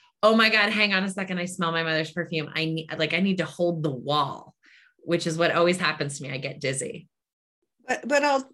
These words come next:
Speaker 2: I don't know how long ago your parents died.
Speaker 1: Hmm.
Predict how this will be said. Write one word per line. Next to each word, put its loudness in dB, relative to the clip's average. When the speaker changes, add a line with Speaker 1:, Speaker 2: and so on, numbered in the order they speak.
Speaker 2:
I 4
don't 0
know 2
how 0
long -2
ago -4
your -4
parents -6
died. -8
Speaker 1:
Hmm. -2